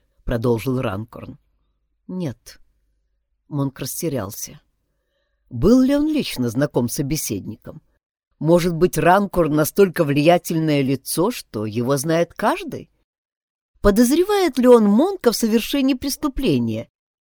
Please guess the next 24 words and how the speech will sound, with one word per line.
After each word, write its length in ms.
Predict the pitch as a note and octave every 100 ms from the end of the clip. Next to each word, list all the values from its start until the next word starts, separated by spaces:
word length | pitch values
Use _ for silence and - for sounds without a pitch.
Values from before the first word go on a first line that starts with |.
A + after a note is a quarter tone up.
| _ _
Или 260 | B3+ C4 C4+
же 180 | A#3+
ему 380 | C4+ B3+ A#3+ B3 _
просто 560 | F#3 G#3 D#4 - - D#4+
необходимы 640 | D4 C#4+ - A#3+ B3 A#3+
какие-то 500 | A#3 - A3 G#3 A3
сведения? 760 | - A2+ F#2 - F#2 F2 A#2 - _ _ _ _ _ _ _ _ _ _ _ _ -
Монк 440 | F3 C4+ E4 -
лежал 360 | F#3+ F#3 C4+ C#4+
на 180 | F#3+ E3+
койке, 420 | C4 C#4 - G#3
закутанный 640 | D3 E3 C4+ B3+ F3 D#3
в 80 | C3
одеяло 460 | C3 C#3 C#3 C#3
до 120 | B2 C#3
подбородка, 880 | C3+ A2+ C3+ D3 C4+ - _ C4
но 240 | B3 F3 A3+
всё 240 | - F4
же 140 | D#4+ C#4
чувствовал 640 | - D4 - C4 A#3+ B3+
себя 400 | - A#3 A3+ A3+ -
обнажённым 920 | D3+ C#3+ C#3 B2+ D3+ A3 G#3+ G#3 -
и 100 | D#3+ -
уязвимым. 760 | D#3+ D3 C3 - F2 F2+ F2